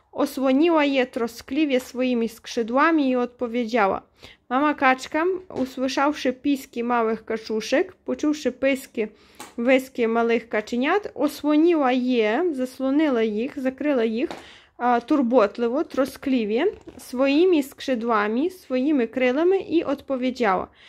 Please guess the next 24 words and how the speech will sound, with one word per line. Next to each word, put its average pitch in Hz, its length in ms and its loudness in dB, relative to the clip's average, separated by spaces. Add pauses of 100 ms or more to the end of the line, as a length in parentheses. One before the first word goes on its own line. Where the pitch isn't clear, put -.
(240)
І 349 140 4
сказала: 240 580 0 (260)
"Ква-ква, 349 840 4
моє 294 440 2
уко-, 262 500 -4
моє 302 360 2
кохане 269 500 0
малюхи". 240 540 -2 (540)
Е, 240 200 0
тобто 277 300 -2
ква-ква, 381 640 2 (1200)
кря-кря, 302 440 4
мої 302 240 0
кохані 285 460 -2
малюки. 262 600 0
Тобто 254 260 -4
ви 269 100 2
вже 269 160 -2
помітили, 311 460 -2
качки 311 360 -2
в 302 40 -2
Польщі 262 360 -4
кажуть 254 420 -2 (460)
ква-ква. 285 960 0